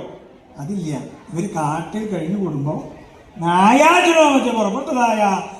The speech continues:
ആ, ഭീഷ്മാചാര്യരൊക്കെ ഇവരെ കാട്ടിൽ വെച്ച് കണ്ടു. "ഏ, ഇതാരാ ഈ നിൽക്കണ ഒരാള്?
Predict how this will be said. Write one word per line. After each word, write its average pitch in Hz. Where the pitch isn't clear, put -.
ആ, 175
ഭീഷ്മാചാര്യരൊക്കെ 208
ഇവരെ 180
കാട്ടിൽ 190
വെച്ച് 175
കണ്ടു. 156
"ഏ, 151
ഇതാരാ 196
ഈ -
നിൽക്കണ 175
ഒരാള്? 165